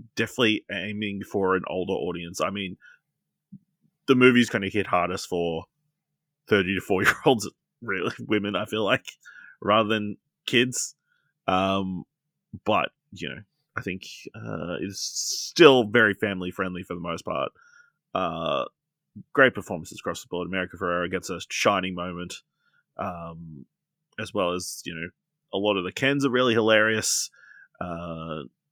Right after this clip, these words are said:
Will Ferrell does his Will Ferrell thing. Margot Robbie, uh, I feel like she's got the hardest task 'cause her character kind of is a straight person for the most part. Um, but,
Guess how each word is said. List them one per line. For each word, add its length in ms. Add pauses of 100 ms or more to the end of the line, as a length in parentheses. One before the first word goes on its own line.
(1200)
Will 240
Ferrell 360
does 200
his 140
Will 140
Ferrell 320
thing. 480 (420)
Margot 280
Robbie, 520 (120)
uh, 400
I 80
feel 140
like 160
she's 360 (260)
got 200
the 100
hardest 380
task 320
'cause 160
her 100
character 420
kind 280
of 140
is 180
a 60
straight 300
person 460 (500)
for 60
the 100
most 280
part. 360 (440)
Um, 640 (1400)
but, 380